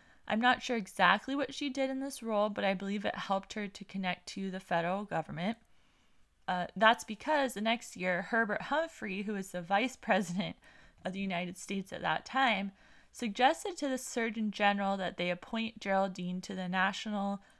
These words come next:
Advisory Council of the National Institute of Generic, <laughs> oh, sorry,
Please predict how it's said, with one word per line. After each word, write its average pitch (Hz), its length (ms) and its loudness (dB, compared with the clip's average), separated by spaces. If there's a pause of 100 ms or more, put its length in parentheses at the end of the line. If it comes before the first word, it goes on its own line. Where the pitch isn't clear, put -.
(120)
Advisory 190 640 4
Council 185 760 -2
of 175 340 0
the 170 140 -8
National 214 540 0
Institute 190 640 -6 (500)
of 180 140 -4
Generic, 208 600 2 (200)
<laughs> - 200 -20
oh, 208 140 2
sorry, - 440 -6